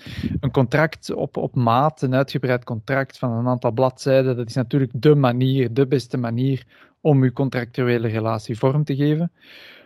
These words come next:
Maar dat is, ik begrijp dat ook, zeker als advocaat, is dat soms wel wat veel moeite in vergelijking met natuurlijk wat je aanbiedt, hè. Voor als je een, een product op een webshop gaat aanbieden, ga je daar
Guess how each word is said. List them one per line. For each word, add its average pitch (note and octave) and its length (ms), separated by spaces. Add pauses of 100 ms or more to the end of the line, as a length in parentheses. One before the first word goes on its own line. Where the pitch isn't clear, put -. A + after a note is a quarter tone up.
(160)
Maar C#3+ 220
dat D#3+ 180
is, F#3 240
ik D#3 160
begrijp C3 360
dat A#2 180
ook, D#3 260
zeker C#3 320
als A#2 100
advocaat, B2 540
is C3 80
dat A#2+ 120
soms D#3+ 260
wel D3 160
wat A#2 160
veel C#3 240
moeite D3 600 (140)
in D3 160
vergelijking A#2+ 600
met B2+ 100
natuurlijk C3 400
wat - 160
je - 140
aanbiedt, A#2+ 480
hè. C3+ 120
Voor A#2+ 240
als C3 200
je C3+ 100 (480)
een, C#3 240
een C3+ 80
product C3 300
op - 100
een B2 80
webshop C3+ 380
gaat B2+ 220
aanbieden, C3+ 500
ga A#2+ 200
je A#2 80
daar A2+ 320